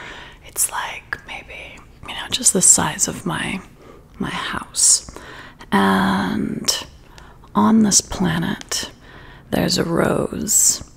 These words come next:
and there's only one rose, and he takes care of that rose. And that's, like, basically his full-time job, taking care of this rose.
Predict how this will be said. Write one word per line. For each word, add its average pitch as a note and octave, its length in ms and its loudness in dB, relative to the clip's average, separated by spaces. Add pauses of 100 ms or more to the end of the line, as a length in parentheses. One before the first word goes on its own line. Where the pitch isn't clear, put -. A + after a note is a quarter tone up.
(680)
and F3+ 100 6
there's F3 140 6
only F3 240 0
one F3+ 260 -2
rose, - 600 -2
and G3+ 100 -2
he G#3+ 80 0
takes - 340 0
care - 340 -2
of - 140 -12
that - 260 -2
rose. - 680 -6 (960)
And - 140 -12
that's, - 580 -2
like, - 240 -18
basically - 480 -6
his - 220 -6
full-time - 580 -12
job, - 600 -8
taking - 320 -10
care - 340 -6
of - 140 -12
this - 260 0
rose. - 760 -8